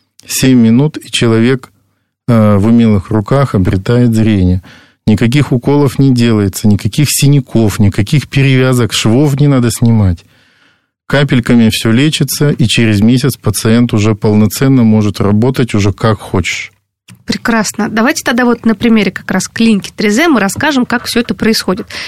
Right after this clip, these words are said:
Speaker 2: Итак, у человека выявили катаракту. Вот щас нас услышал какой-то наш, э, будущий, ваш будущий пациент,
Speaker 1: Мгм.
Speaker 2: да, и так решил: «Так, катаракта есть, тогда че ж мне тут врач сказал, ждем, пока созреет и прочее, не буду ждать,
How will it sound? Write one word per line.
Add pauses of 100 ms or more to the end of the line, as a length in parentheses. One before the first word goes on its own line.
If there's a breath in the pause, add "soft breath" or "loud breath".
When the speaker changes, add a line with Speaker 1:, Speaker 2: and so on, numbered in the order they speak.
(140)
Speaker 2:
Итак,
у
человека
выявили
катаракту.
Вот
щас
нас
услышал (640 loud breath)
какой-то
наш,
э,
будущий,
ваш
будущий
пациент,
Speaker 1:
Мгм.
Speaker 2:
да,
и
так
решил:
«Так,
катаракта
есть, (440 loud breath)
тогда
че
ж
мне
тут
врач
сказал,
ждем,
пока
созреет
и
прочее,
не
буду
ждать,